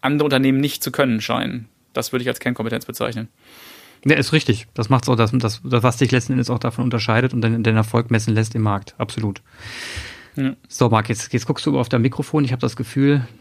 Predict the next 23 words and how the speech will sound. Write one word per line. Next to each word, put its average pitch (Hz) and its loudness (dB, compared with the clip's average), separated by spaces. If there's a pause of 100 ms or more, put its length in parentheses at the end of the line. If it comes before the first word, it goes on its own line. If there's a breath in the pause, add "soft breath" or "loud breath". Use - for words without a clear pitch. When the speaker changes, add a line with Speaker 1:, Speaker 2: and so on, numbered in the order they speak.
(140)
Speaker 2:
die 123 0
Batterie 117 2
geht 110 4
alle. 104 0 (1500)
Speaker 1:
Drei 127 2
Minuten. 127 0
Speaker 2:
Noch 143 4
drei 143 4
Minuten. 139 4
Das 120 2
ist 135 -4
doch 127 -2
eine 127 0
wunderbar, 143 0
wunderbare 143 2
Speaker 1:
<laughs> - -
Speaker 2:
Zeit, 160 2
um, 139 0
um 135 2
den, 120 2
den, 110 0 (680 loud breath)
den 123 0
Schlussakkord - 0